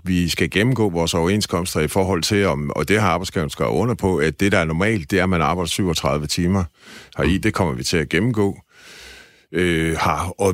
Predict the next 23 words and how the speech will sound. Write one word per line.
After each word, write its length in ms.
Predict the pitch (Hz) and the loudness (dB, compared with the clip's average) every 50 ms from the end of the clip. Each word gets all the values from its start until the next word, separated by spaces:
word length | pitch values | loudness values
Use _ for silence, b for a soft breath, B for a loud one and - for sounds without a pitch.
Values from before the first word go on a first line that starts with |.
| 85 92 | 0 0
vi 80 | 107 104 | 0 2
har 100 | 92 92 | 2 0
fået 220 | - - 104 92 87 | 0 2 2 2 2
arbejdsmiljø 540 | 65 95 113 123 - - 98 87 87 92 | 2 2 0 -2 -2 -2 0 0 2 0
skrevet 320 | 95 - - 95 87 82 85 | 0 0 0 0 0 2 2
ind, 180 | 90 107 120 110 | 0 0 0 0
så 140 | - - 95 | -2 -2 -2
det 120 | 87 85 | -2 -2
kommer 200 | - 95 82 80 | -2 -2 -2 -2
til 140 | - - 107 | 0 0 0
at 100 | 104 90 | 0 0
fylde, 320 | - 101 98 101 104 104 98 | 0 -2 0 0 2 2 2
øh, 280 | 82 76 73 73 78 82 | 2 2 0 0 -2 -2
noget, 220 | 87 85 95 95 | 0 0 2 2
der 80 | 92 87 | 2 0
ligner, 340 | 82 90 95 98 95 87 82 78 - 90 | 0 2 2 2 2 0 0 -4 -6 -6
øh, 360 | 90 87 78 73 71 73 73 - - 131 | -2 -2 0 0 0 -2 -4 -6 -10 -6
det 120 | - - - | -4 -4 -2
fylder 200 | - 104 107 95 | 0 0 0 2
halvanden 400 | 85 87 78 80 90 107 113 104 | 2 0 0 0 2 2 2 2
linje 300 | 101 98 101 104 98 90 | 2 2 2 4 2 2
i 40 | 78 | 2
dag 260 | - - 101 98 127 | 2 0 0 0 0